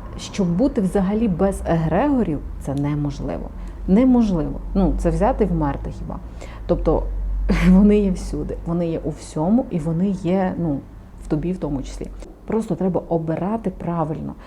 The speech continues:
Треба розуміти, що як це все працює і чому, до прикладу, от постійно тобі, коли ти, е, вирішила відмовитися від алкоголю, пропонують випити алкоголь,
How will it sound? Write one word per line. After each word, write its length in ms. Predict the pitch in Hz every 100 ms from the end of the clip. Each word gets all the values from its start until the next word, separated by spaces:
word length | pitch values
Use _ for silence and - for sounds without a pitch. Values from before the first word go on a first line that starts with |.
| -
Треба 260 | 196 196 208
розуміти, 840 | 208 185 208 208 196 160 - - - - -
що 140 | -
як 300 | 175 175 -
це 80 | 175
все 200 | - 165
працює 680 | 165 156 - 208 277 262 -
і 80 | 185
чому, 600 | - 196 196 220 240 165
до 100 | 151
прикладу, 520 | 151 151 - 147 147
от 120 | 143
постійно 520 | 143 156 - 240 247 156
тобі, 200 | 143 143 - - -
коли 140 | 170
ти, 200 | 165 151 - - -
е, 340 | 151 143 139 - - - -
вирішила 480 | 175 151 139 160
відмовитися 560 | 151 165 151 139 151 156
від 160 | 143 151
алкоголю, 540 | 151 - 175 240 214
пропонують 680 | - - - 147 170 180 143
випити 400 | 156 143 139 139
алкоголь, 440 | 135 - 156 220